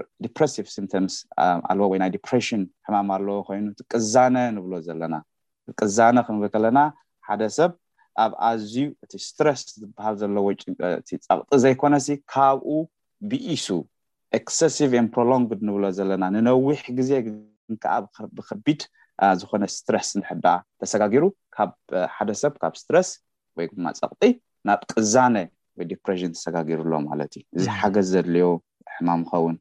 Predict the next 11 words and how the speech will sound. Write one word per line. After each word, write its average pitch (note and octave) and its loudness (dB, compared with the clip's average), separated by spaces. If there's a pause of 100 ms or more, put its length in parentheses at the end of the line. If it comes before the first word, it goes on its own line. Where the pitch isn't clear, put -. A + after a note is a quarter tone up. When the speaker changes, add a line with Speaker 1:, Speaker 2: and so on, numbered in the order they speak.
(120)
Speaker 1:
ከምኡ F#3+ 2
እውን C#3+ 4
ኣብ G#2 0
ጉዳይ G#2+ 2
ኣንግዛይቲ F2+ -2 (420)
ሻቕሎት D3 2 (360)
ሓደ B2+ -2
ንቡር C#3 0
ግብረ A2 -6
መልሲ G#2+ -4 (120)
ናይ G2 -2